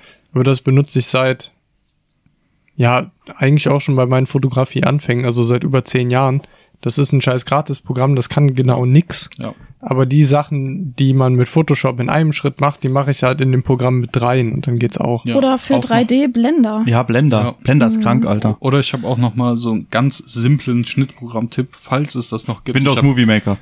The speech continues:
Speaker 2: nee, ich hab kein, <laughs> damit hab ich tatsächlich angefangen.
Speaker 4: Ich hab damit auch schon mal was gemacht, aber
Speaker 2: Ich hab,
Speaker 4: letzter Rotz.
Speaker 2: ich hab ganz damals so einen Camcorder gehabt, da hab ich irgendeine Scheiße mitgefilmt und hab das einfach in Windows Movie Maker zusammengeschnitten.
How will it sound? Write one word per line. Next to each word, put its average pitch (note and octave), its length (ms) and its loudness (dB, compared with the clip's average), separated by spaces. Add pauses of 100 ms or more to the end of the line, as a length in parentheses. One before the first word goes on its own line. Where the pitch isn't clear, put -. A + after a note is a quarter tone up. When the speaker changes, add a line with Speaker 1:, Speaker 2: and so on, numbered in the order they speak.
(120)
Speaker 2:
nee, A#2+ 160 2
ich A#2+ 200 -6
hab - 140 -4
kein, - 240 -4 (220)
<laughs> - 260 -20
damit B2+ 240 0
hab C3 100 0
ich A#2 80 -2
tatsächlich C3 480 -4
angefangen. A#2 380 0
Speaker 4:
Ich C#3 60 0
hab D3+ 100 -2
damit A#2+ 220 2
auch A#2 100 0
schon A2 140 0
mal G2+ 120 2
was G#2 160 0
gemacht, G#2+ 320 2
aber A#2+ 80 0
Speaker 2:
Ich G#2+ 80 2
hab, A2+ 120 2
Speaker 4:
letzter - 120 -2
Rotz. A2+ 300 -4
Speaker 2:
ich A#2+ 120 -6
hab - 160 -6
ganz D#3 300 0
damals C3 520 0
so A#2+ 80 -4
einen A2+ 60 -8
Camcorder A2 520 -4
gehabt, G#2+ 240 -6
da A#2+ 60 -4
hab A#2 40 -4
ich A2+ 220 -10
irgendeine A#2 280 0
Scheiße A2+ 380 -8
mitgefilmt A2 500 -4
und G#2+ 160 -6
hab A2+ 100 -12
das A#2 140 -8
einfach A#2 300 -8
in A2 160 -4
Windows G#2+ 300 -2
Movie A2 240 -2
Maker G#2+ 260 -6
zusammengeschnitten. A2 640 -6